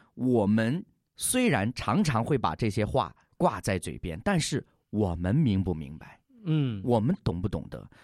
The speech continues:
Speaker 1: 我觉得这个其实某种程度它就是一种神学逻辑里面的东西。
Speaker 2: 嗯。
Speaker 1: 我们需要明白你自己在做什么，你在说什么，包括我们今天的敬拜，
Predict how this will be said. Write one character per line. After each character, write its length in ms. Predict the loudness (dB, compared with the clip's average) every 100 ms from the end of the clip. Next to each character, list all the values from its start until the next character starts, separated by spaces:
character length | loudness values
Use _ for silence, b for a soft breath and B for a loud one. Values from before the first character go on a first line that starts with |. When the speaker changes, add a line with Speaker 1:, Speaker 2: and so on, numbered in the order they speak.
| b
Speaker 1:
我 80 | -2
觉 120 | 0
得 120 | 0
这 200 | 0 0
个 120 | 0 0
其 140 | 0
实 60 | 2
某 160 | 2
种 120 | 0 -2
程 180 | -2
度 80 | -2
它 160 | -2 -2
就 140 | -2
是 140 | 0 -2
一 40 |
种 220 | -2 -6 b b
神 240 | -2 -2
学 160 | 0 0
逻 300 | 0 0 0
辑 160 | 0 -2
里 160 | -2
面 140 | -4 -8
的 80 |
东 200 | -8 -8
西。 220 | -10 -12 -12
Speaker 2:
嗯。 220 | -8 -4 0
Speaker 1:
我 80 | 2
们 120 | 2
需 260 | -2 0 2
要 160 | 2
明 360 | 2 2 2 2
白 200 | 2 0
你 160 | -2
自 160 | -2 -2
己 140 | -2
在 160 | -2 -2
做 240 | 0 -2
什 120 | 0 -2
么， 80 |
你 120 | -4 -2
在 140 | -4
说 240 | -2 -2
什 120 | -2 -4
么， 80 |
包 220 | 0 0 2
括 180 | 2
我 80 | 2
们 100 | 0
今 140 | 0 0
天 100 | 0
的 80 |
敬 220 | 0 -2 -2
拜， 180 | -4